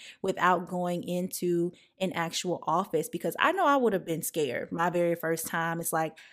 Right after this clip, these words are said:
I don't really know what's gonna come up. I may cry, and I don't necessarily wanna do that in an unfamiliar place.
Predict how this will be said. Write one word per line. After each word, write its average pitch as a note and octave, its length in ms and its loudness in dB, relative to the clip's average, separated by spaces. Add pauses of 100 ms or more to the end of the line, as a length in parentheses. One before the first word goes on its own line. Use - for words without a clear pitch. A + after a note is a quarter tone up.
(240)
I G#3 60 6
don't G#3 160 4
really F#3+ 160 4
know F3 160 4
what's E3+ 120 0
gonna E3 160 0
come E3+ 280 -4
up. F3 280 0
I F3 100 0
may E3 200 -2
cry, F3+ 520 2
and E3+ 360 -2 (380)
I A3+ 100 6
don't D#4+ 160 0
necessarily C#4 540 2
wanna A#3 240 4
do G3 220 0
that G3 220 2
in F#3 140 -2
an F3 160 -6
unfamiliar F3+ 640 -2
place. E3+ 440 -2